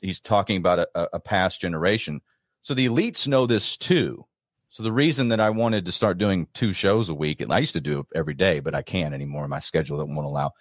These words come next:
It's just to kind of cycle. It's not enough to do one hour. I have to do, at least cycle through a couple of hours a week just to keep up with things,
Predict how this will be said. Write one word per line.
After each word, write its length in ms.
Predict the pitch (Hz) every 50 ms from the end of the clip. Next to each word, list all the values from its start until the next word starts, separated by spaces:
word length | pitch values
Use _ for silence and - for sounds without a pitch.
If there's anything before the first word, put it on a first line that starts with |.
| _ _ _ _ -
It's 160 | 101 101 -
just 220 | - 135 131 -
to 60 | - -
kind 220 | - 135 135 120
of 60 | 98
cycle. 400 | - - 131 120 127 - 117 98 -
It's 180 | 107 110 - -
not 160 | 151 147 139
enough 240 | 117 120 143 143 -
to 80 | 131 117
do 140 | 123 117
one 300 | 95 87 117 190 226 202
hour. 280 | 78 67 62 58 62 69
I 100 | 78 85
have 140 | 98 98 98 -
to 60 | 101
do, 140 | 98 113 101
at 260 | - - 120 107 123
least 200 | 151 156 - -
cycle 320 | - 127 120 117 107 95
through 180 | - - 113 90
a 60 | -
couple 360 | - - 127 123 - 104 92
of 80 | 87 69
hours 440 | 92 113 127 131 104 92 85 - 87
a 60 | 80
week 440 | 78 92 131 147 117 90 - - _ _ _ _ _ _ _ _ _ -
just 160 | - 151 -
to 60 | - -
keep 280 | - - 147 131 - -
up 200 | 180 302 - -
with 100 | 78 -
things, 500 | - - 60 50 50 - - - -